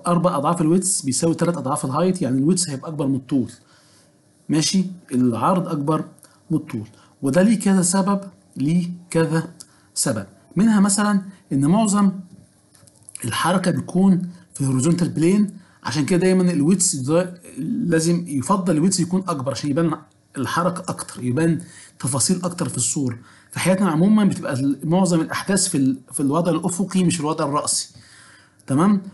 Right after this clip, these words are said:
فعشان كده دايما الصورة يحبب أو يفضل يكون الوضع ال-،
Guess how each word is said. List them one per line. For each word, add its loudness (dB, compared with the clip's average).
فعشان 0
كده 0
دايما 4
الصورة 2
يحبب 0
أو 0
يفضل 0
يكون 0
الوضع 0
ال-، -2